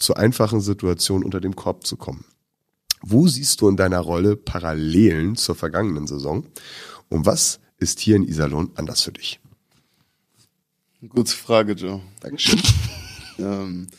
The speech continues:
Speaker 2: ich muss sagen, hier in Iserlohn spielt's mir halt einfach in die Karten, dass ich auf zwei Positionen spiele.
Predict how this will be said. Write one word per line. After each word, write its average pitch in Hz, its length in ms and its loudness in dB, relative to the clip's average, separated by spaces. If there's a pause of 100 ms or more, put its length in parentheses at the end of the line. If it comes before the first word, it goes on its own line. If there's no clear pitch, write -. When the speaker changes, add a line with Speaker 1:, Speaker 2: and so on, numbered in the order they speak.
(340)
Speaker 2:
ich - 120 -8
muss 117 140 2
sagen, 120 640 2 (640)
hier 131 240 4
in 120 80 6
Iserlohn 123 560 4
spielt's - 340 -2
mir 123 60 0
halt 107 100 2
einfach 113 220 0
in 107 80 0
die 98 80 0
Karten, 104 260 2
dass 107 120 -2
ich - 40 -2
auf 95 100 -6
zwei 110 180 2
Positionen 113 600 -2
spiele. 123 460 2